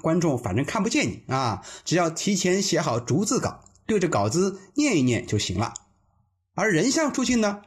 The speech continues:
啊，比如说直播课呀、视频课呀，也只要把课程内容，内容更好的呈现出来，不需要掌握太多的互动技巧。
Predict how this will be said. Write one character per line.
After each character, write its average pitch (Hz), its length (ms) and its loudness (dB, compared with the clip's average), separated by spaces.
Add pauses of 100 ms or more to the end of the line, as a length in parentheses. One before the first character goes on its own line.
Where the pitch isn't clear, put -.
(120)
啊， 110 240 -2
比 120 100 0
如 143 100 4
说 175 240 2
直 160 160 -2
播 196 160 2
课 208 220 0
呀、 165 220 2
视 190 160 -2
频 175 200 0
课 233 220 0
呀， 180 320 0 (240)
也 156 160 2
只 156 140 0
要 156 80 2
把 98 160 -4
课 - 200 -4
程 190 120 0
内 220 100 2
容， 175 180 2
内 214 120 2
容 165 200 2
更 233 220 0
好 104 160 -2
的 98 100 -2
呈 180 240 -2
现 214 220 0
出 127 100 0
来， 92 220 -4 (260)
不 285 120 2
需 - 180 0
要 165 140 2
掌 95 240 -4
握 123 120 0
太 - 240 -2
多 190 140 0
的 175 100 0
互 285 200 -2
动 165 160 0
技 113 80 2
巧。 - 240 -6